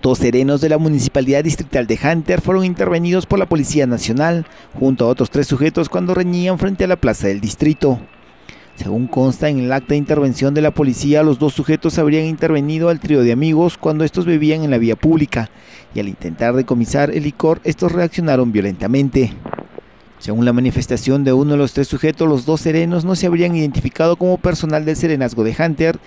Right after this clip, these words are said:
sino como efectivos de la Policía Nacional, razón por lo que los cinco varones fueron conducidos hasta la comisaría del sector para las investigaciones y determinar si estos dos serenos se estaban haciendo pasar como efectivos de la policía.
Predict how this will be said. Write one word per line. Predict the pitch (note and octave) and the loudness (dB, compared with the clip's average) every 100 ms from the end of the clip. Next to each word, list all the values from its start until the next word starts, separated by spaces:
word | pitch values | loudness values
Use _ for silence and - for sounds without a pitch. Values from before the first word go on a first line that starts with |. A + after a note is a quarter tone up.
| - - | -20 -12
sino | - E3+ F#3 | -2 -2 0
como | F#3 | 0
efectivos | F#3 F3+ - F3 F3+ | 0 0 0 0 2
de | F#3 | 0
la | F3+ | 0
Policía | F3 C#3 - B2 | -2 -2 -4 -4
Nacional, | G#2+ A2+ C#3+ D#3+ D3 - - - - | -4 -2 0 0 -2 -8 -20 -20 -10
razón | - - B2+ | -8 -2 -2
por | B2+ | 0
lo | C3+ | 0
que | C3+ | 2
los | C3 | 0
cinco | - D3+ D3 | 0 -2 0
varones | D3+ D3+ D#3+ D3 | 2 2 0 0
fueron | D#3+ D#3+ | 0 0
conducidos | D#3+ D#3 C#3+ D#3+ D#3 | 0 -2 0 0 0
hasta | D3+ E3 | 0 -2
la | |
comisaría | E3 D#3+ C#3+ C3+ C3 | -2 -2 0 0 0
del | A#2+ A#2 | 0 -4
sector | F3+ - E3 E3 | -6 0 -2 0
para | E3 | 0
las | E3+ E3 | 0 -2
investigaciones | E3+ E3 - E3 D3 E3 E3+ E3 | -2 -2 0 0 0 -2 -2 -4
y | - | -2
determinar | F3+ F3+ F3 E3 F3+ C3 | 0 0 -2 0 -2 -2
si | - | -4
estos | A2 A#2 | -8 -2
dos | C3+ | -2
serenos | - C#3+ D#3 E3+ F3 - - - | 0 0 0 -2 -4 -10 -20 -10
se | - | -4
estaban | E3+ F3 E3+ F3 | 0 2 2 0
haciendo | E3 E3+ E3+ | -2 -2 0
pasar | - - E3 D#3+ | 0 0 0 -2
como | F3+ F3+ | 0 0
efectivos | D#3 - A#2 F#2+ | 0 -2 -4 -2
de | G2 | -4
la | |
policía. | G2 A2 A2 E3 D#3 C3+ | -2 -2 -2 0 2 2